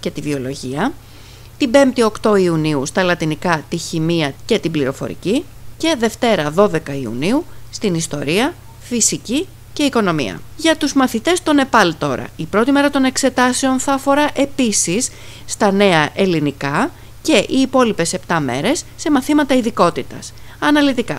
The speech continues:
το Σάββατο, τρεις Ιουνίου, στα μαθηματικά, την Τετάρτη, επτά Ιουνίου, στην ανατομία, φυσιολογία, αρχές οικονομικής θεωρίας,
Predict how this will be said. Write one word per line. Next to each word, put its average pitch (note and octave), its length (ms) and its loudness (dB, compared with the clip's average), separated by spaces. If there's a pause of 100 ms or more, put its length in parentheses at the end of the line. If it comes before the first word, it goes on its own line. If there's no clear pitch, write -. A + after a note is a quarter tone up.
(160)
το C4+ 120 0
Σάββατο, G3 580 2
τρεις G3+ 260 0
Ιουνίου, D#3 400 0
στα F3+ 160 -4
μαθηματικά, E3 600 -4 (320)
την A#3+ 100 -4
Τετάρτη, C#4 400 4
επτά A3 320 4
Ιουνίου, F#3+ 440 4
στην F3+ 220 -2
ανατομία, F3+ 520 2
φυσιολογία, D#3+ 840 0 (360)
αρχές A3+ 440 2
οικονομικής E3 800 -2
θεωρίας, D#3 680 -4